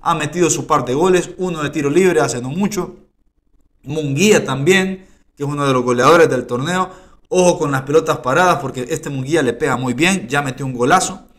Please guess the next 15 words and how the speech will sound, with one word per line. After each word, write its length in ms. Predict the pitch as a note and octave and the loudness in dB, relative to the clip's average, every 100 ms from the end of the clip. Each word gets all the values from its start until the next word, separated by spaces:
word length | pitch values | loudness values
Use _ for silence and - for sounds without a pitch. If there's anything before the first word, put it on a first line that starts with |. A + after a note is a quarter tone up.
| _ _ _ _ _ _ | _ _ _ _ _ _
eh, 320 | B2+ B2 A#2 A#2 | 2 6 4 2
o 100 | B2+ | 2
dos, 340 | D3 - - - | 4 2 -2 -4
creo 120 | C3+ | -6
que 140 | F3+ | -2
dos. 460 | C3 B2 - - _ _ _ - _ _ _ _ _ - | 0 0 -2 -8 _ _ _ -20 _ _ _ _ _ -4
Eh, 220 | C3 C3 | -2 0
en 160 | E3 D#3+ | -2 0
fin, 540 | A#3 G3 C#3 G2+ - - - _ _ | 4 4 2 -6 -12 -20 -20 _ _
va 140 | - F#3+ | -2 0
a 20 | |
ser 180 | G#3 A3 | 2 2
un 140 | G3+ | 2
buen 220 | G3+ A#3+ | 4 4
partido. 640 | - F3 A#3 A3+ A3 - | 2 -2 -2 -4 -4 -8